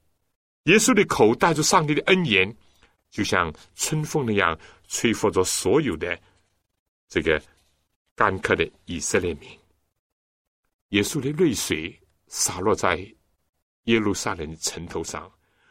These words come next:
他的汗淌在以色列那片荒芜的土地上，他的血也流在他本来满以为会接待他的以色列人的手下。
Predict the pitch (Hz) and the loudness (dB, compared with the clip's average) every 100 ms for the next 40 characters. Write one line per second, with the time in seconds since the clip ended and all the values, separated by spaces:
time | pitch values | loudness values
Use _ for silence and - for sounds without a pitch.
0 | _ - 190 165 - 208 170 98 - - | _ 0 2 4 4 6 6 2 -12 -20
1 | _ _ _ _ _ _ _ _ - 98 | _ _ _ _ _ _ _ _ -4 -2
2 | 82 107 95 - - _ _ - 95 - | 0 0 0 -2 -12 _ _ -10 -6 2
3 | 110 90 82 - - _ _ _ - 95 | 2 4 -2 -4 -20 _ _ _ -6 -4
4 | 104 85 - - 123 107 87 85 90 - | 0 -2 -2 2 2 2 -2 -2 -4 -4
5 | 80 98 - 82 - _ _ _ _ - | -6 -6 -4 -6 -6 _ _ _ _ -6
6 | - 170 143 - - 120 175 110 92 95 | 0 2 4 2 4 2 4 2 2 2
7 | 135 107 98 _ _ _ _ _ _ _ | 2 2 0 _ _ _ _ _ _ _
8 | _ _ _ _ _ - - 87 87 85 | _ _ _ _ _ -18 -4 -2 -2 -4
9 | 92 127 98 95 90 104 82 - 131 147 | -4 -4 -2 -2 0 -2 -2 0 0 0
10 | 110 - 92 87 _ _ _ _ _ _ | -2 -2 -2 -2 _ _ _ _ _ _
11 | _ - 98 - 123 110 85 80 - - | _ -6 -4 0 0 0 -2 -6 -6 -4
12 | 73 - - | -6 -4 -6